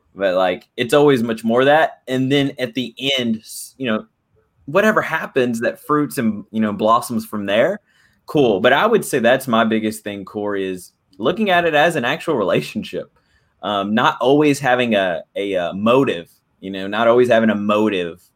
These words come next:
behind it, if this conversation is a win or a loss, I've heard some people say, and I just,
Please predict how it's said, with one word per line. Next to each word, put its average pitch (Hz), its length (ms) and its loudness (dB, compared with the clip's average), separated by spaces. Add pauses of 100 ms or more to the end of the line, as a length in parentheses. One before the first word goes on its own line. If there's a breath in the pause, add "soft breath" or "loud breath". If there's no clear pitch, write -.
(160)
behind 95 560 -6
it, 92 160 -8 (180)
if 113 240 -2
this 120 180 2
conversation 107 680 0
is 101 140 -4
a 98 100 2
win 101 420 -2 (460 soft breath)
or 104 220 4
a 90 100 4
loss, 92 480 2
I've 90 160 -4
heard 98 220 -2
some 95 180 -8
people 90 240 -12
say, 87 280 -2
and 85 100 -6
I 92 80 -6
just, 98 380 -12